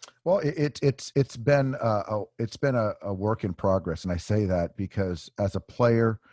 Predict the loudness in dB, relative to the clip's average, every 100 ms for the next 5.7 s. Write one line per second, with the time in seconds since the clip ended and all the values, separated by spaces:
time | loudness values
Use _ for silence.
0 | _ -20 -20 _ _ -2 2 4 2 0
1 | -2 2 4 4 0 -2 -4 -2 0 0
2 | 0 -2 -2 -2 0 -2 -6 -10 -18 _
3 | _ -6 -4 0 -2 0 -4 0 2 4
4 | 2 2 2 -2 -6 -10 -4 -2 -2 -4
5 | -4 -2 0 2 2 2 0